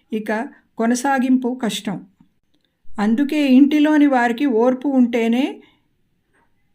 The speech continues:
ఇటువంటి విద్యలలో స్టేజ్ పెర్ఫార్మెన్స్ ఇచ్చే స్థాయికి వస్తారు.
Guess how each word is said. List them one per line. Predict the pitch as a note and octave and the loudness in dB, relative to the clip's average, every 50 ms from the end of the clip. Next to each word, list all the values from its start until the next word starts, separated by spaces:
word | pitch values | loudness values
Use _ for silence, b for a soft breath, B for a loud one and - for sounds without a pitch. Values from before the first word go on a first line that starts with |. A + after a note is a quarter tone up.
| _ - | _ -6
ఇటువంటి | A#3+ A#3+ A#3+ C#4 C#4 C#4+ C4+ B3+ C4 | -4 -4 -2 -2 0 0 0 0 0
విద్యలలో | G#3+ A3 A#3 G#3 - C4+ C4+ C4+ C4 B3+ A#3+ A#3 B3 C#4+ | 0 0 0 -2 0 0 0 0 0 0 0 0 -2 -2
స్టేజ్ | C#4 - - B3 A3+ B3 B3+ B3+ B3+ | -4 -4 -4 -2 0 0 0 -2 -2
పెర్ఫార్మెన్స్ | C4+ C4 B3+ B3+ C4 C4 B3+ B3 B3+ B3+ B3+ B3+ | -2 -4 -4 -2 0 2 2 2 2 2 -2 -4
ఇచ్చే | A#3+ G#3 - A#3 A#3 | -8 -6 -4 -4 -4
స్థాయికి | A3+ A3+ - G#3+ G#3 G#3+ A3 A3 C4 | -4 -4 -4 -4 -4 -4 -4 -4 -6
వస్తారు. | A#3+ G#3+ G3 F#3+ - - G3 F3 E3+ E3+ F3 - | -6 -6 -6 -6 -6 -6 -6 -4 -4 -6 -8 -14